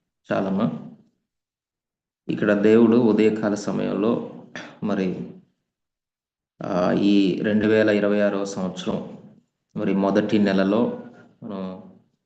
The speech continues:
చివరి భాగంలోకి వచ్చినాం కాబట్టి దేవుడు మనల్ని దర్శించి ఈ ఉదయకాలంలో చెప్తున్న మాట ఏంటి అని అంటే,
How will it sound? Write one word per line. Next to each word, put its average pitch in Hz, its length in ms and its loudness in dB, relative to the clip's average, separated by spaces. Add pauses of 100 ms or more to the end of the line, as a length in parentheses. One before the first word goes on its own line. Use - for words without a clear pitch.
(160)
చివరి 107 180 4
భాగంలోకి 98 760 2
వచ్చినాం 95 320 -4
కాబట్టి 95 840 -4 (520)
దేవుడు 104 760 2
మనల్ని 101 300 0
దర్శించి 98 600 -4
ఈ 117 260 -2
ఉదయకాలంలో 101 960 -2 (280)
చెప్తున్న 101 280 -2
మాట 98 300 -4
ఏంటి 95 280 0
అని 92 140 -4
అంటే, 101 540 -2